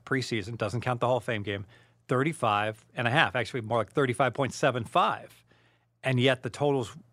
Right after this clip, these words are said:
there's only one total that was above thirty-five and a half, and I'm like, "Oh,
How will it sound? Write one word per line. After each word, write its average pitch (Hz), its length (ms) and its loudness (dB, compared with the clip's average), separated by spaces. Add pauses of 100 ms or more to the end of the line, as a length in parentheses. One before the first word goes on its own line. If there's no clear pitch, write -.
(180)
there's 143 520 -4
only 123 180 2
one 127 240 2
total 160 320 2
that 113 120 -8
was 107 140 -8
above 185 360 4
thirty-five 110 520 -6
and 107 80 -10
a 107 60 -4
half, 101 120 -2
and - 80 -14
I'm 104 80 -2
like, 104 220 -2
"Oh, 131 340 -6